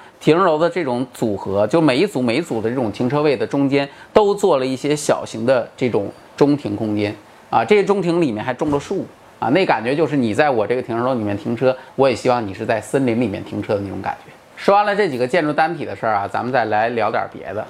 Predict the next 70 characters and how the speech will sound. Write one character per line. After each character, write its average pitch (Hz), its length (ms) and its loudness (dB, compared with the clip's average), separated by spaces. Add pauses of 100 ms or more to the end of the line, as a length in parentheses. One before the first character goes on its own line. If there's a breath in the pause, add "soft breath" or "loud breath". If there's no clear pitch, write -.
(880 loud breath)
我 123 120 4
在 190 360 4
做 202 180 0
这 196 80 2
个 180 80 0
节 123 160 -2
目 156 100 -4
的 180 80 0
时 123 120 -4
候 117 80 0
呢， 127 80 -4
在 147 100 2
网 107 260 -2
上 113 220 -2
查 107 220 -2
了 131 80 0
很 110 160 -8
多 104 120 -2
的 113 80 0
资 110 200 -4
料， 107 280 -2
哎， 95 160 -2
我 98 160 0
发 147 200 0
现 170 180 2
很 98 340 -8
多 156 360 2
资 151 180 -2
料 147 220 2
的 110 100 -4
说 165 260 0
法 - 300 -6
可 - 160 -4
能 95 160 -4
都 120 80 0
是 123 80 -2
有 101 120 0
问 113 200 -2
题 - 140 -16
的， - 60 -16 (200)
我 101 80 -8
们 98 180 -4
一 110 80 0
个 120 120 2
一 104 100 -2
个 104 100 0
来 101 140 -2
说 110 220 0
啊。 95 100 0 (720 loud breath)
首 147 160 4
先 233 160 4
我 214 40 0
们 156 100 0
来 156 140 2
说 185 300 0
这 175 180 0
种 123 200 -2
所 101 260 -2
谓 110 100 0
的 135 80 2
苹 131 300 -2
果 104 180 2
特 - 160 -2
别 120 140 2
土 123 300 -4
豪 107 260 0
的 147 80 0
一 113 40 0
些 113 100 -2
做 98 200 -2